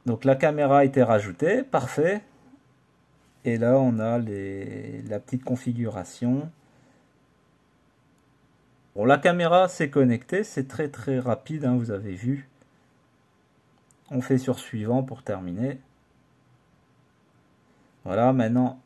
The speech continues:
euh, je peux, euh, renommer la caméra. Je vais mettre caméra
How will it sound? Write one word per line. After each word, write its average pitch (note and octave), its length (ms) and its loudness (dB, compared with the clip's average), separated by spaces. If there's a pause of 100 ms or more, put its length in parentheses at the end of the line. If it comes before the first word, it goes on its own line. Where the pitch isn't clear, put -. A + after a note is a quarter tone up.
(420)
euh, A2 320 -4
je B2+ 140 2
peux, D3+ 460 -4
euh, A2+ 360 -2
renommer C#3+ 680 0 (1700)
la A#2 100 -2
caméra. A2 560 -4 (1000)
Je B2+ 160 -2
vais C3+ 80 2
mettre C#3 440 0 (300)
caméra C3+ 600 0